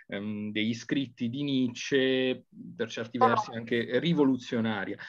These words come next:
E, mm, e ci parla, mm, Vattimo del concetto di smascheramento all'interno dell'opera nietzschiana e, eh, del, del concetto di maschera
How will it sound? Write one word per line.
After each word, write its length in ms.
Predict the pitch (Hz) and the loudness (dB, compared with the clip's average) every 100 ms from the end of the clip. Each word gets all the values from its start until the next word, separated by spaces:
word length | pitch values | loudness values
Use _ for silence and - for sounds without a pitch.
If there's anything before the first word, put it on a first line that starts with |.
| - - | -14 -12
E, 400 | - 139 127 117 117 | 0 2 4 4 2
mm, 880 | 117 113 104 104 104 101 - - - - _ - - - - _ _ | 2 2 0 -8 -10 -12 -12 -12 -14 -18 _ -8 -2 -2 -2 _ _
e 200 | - 165 | -6 -4
ci 200 | 175 202 | -2 0
parla, 440 | 175 262 247 180 - | 2 4 6 4 2
mm, 580 | 147 139 131 131 143 135 | -2 -2 -2 -4 -2 2
Vattimo 800 | 143 156 160 - 185 185 190 180 | 4 4 2 -2 2 6 6 4
del 220 | 139 139 | 2 2
concetto 400 | 151 143 185 151 | 2 2 0 0
di 140 | 151 | -2
smascheramento 1300 | 120 131 147 170 175 - 117 113 117 110 95 92 87 | -6 -2 0 0 -2 2 4 6 4 2 0 -4 -2
all'interno 440 | 98 104 110 107 107 | -4 -2 -2 0 0
dell'opera 420 | 104 104 101 92 | 0 0 0 -2
nietzschiana 800 | 95 95 - 92 90 98 127 170 - - - - | -4 -6 -6 -4 -4 -4 -4 -6 -12 -16 -18 -8
e, 400 | - 170 247 254 190 | 2 4 6 4 2
eh, 1040 | 143 127 123 117 113 107 101 98 92 95 | 4 4 4 4 2 0 -2 -2 -2 -4
del, 1040 | 95 135 135 117 98 92 92 50 50 - - - - - - | -2 -2 0 0 2 0 -2 -4 -8 -10 -16 -20 -20 -20 -14
del 220 | - 143 139 | -4 -4 2
concetto 640 | 147 127 - 208 - 139 | 2 2 4 4 4 0
di 140 | 123 | 0
maschera 1080 | 131 113 90 87 - 113 101 110 131 165 175 | 0 0 -2 -6 -8 -4 -2 0 0 0 -2